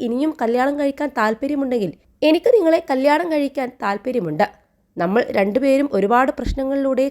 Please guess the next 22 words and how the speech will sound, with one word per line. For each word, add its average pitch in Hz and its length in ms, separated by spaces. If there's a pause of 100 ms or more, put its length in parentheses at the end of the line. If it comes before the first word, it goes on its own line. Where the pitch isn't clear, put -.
കടന്നുപോയവരാണ്. 196 720 (680)
എന്നേക്കാൾ 220 420
കൂടുതൽ 220 400
പ്രശ്നങ്ങൾ 247 520
അനുഭവിച്ചത് 214 680
നിങ്ങളാണ്. 160 480 (360)
ബാല 185 380 (100)
എന്നെ 220 360
എന്തു 208 260
വേണമെങ്കിലും 262 560
ചെയ്യാം, 175 340 (520)
നിങ്ങളെയും 190 460
ചെയ്യാം. 175 360 (520)
നിങ്ങൾക്ക് 226 500
താല്പര്യമുണ്ടെങ്കിൽ 269 880
കല്യാണം 240 380
കഴിക്കാൻ 277 460
ഞാൻ 196 200 (100)
തയ്യാറാണ്. 180 480 (460)
മറ്റു 170 320 (460)
ദുരുദ്ദേശങ്ങളൊന്നുമില്ല" 220 1040
എന്നാണ് 214 280